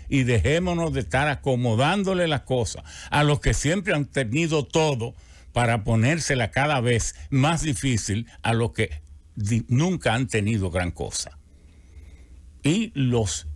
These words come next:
artículos de primera necesidad, no me pregunte,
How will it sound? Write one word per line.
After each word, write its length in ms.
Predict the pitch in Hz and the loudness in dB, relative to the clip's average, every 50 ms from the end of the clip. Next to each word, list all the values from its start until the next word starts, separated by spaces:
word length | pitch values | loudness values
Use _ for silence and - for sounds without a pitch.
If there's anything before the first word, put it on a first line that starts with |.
| - - - - - - - - - - - | -12 -14 -18 -18 -20 -20 -20 -20 -14 -6 -2
artículos 800 | - 104 - 80 - - 127 117 113 - - 147 131 131 135 | 0 0 0 -2 -2 -2 0 0 0 0 -2 0 0 0 0
de 100 | 123 143 | 0 -2
primera 480 | 135 127 151 147 143 143 151 156 151 151 | -2 -2 -2 0 0 0 2 0 0 0
necesidad, 680 | 151 156 151 - - 160 147 - 160 160 165 170 170 | 0 0 -2 -2 -2 -2 -2 -2 -2 -2 0 0 0
no 120 | 175 180 185 | 0 0 0
me 140 | 180 160 | 0 -2
pregunte, 580 | 143 - 107 90 80 80 85 80 76 - 131 - | -2 -2 -2 -2 0 -2 -2 -2 -2 -4 -6 -8